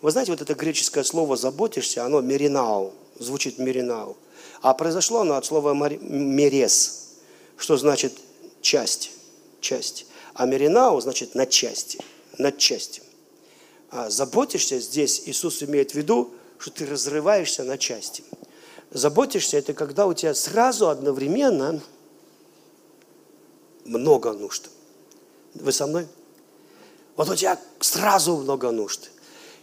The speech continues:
И ты делаешь их все одновременно. Как это сделать? Как вот за это заплатить? Как вот здесь и вот здесь? Потом вот это и вот это. Потом как же мне решить эту проблему? Потом надо бежать туда.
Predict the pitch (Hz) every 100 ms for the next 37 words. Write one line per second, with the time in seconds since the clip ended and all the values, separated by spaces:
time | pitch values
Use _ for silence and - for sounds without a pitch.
0 | _ - 185 170 - 240 226 165 147 -
1 | 196 202 156 - - - 160 127 120 117
2 | 127 127 120 92 95 - - _ _ _
3 | _ _ _ - - - - 156 180 165
4 | 160 127 135 104 - 147 170 143 160 160
5 | 143 156 156 151 123 110 - - - 165
6 | 165 165 160 147 170 - 165 143 143 131
7 | - 143 165 160 170 180 170 170 175 147
8 | 120 - 180 180 175 156 175 175 170 -
9 | 151 151 170 151 165 147 127 165 170 170
10 | 156 180 165 175 147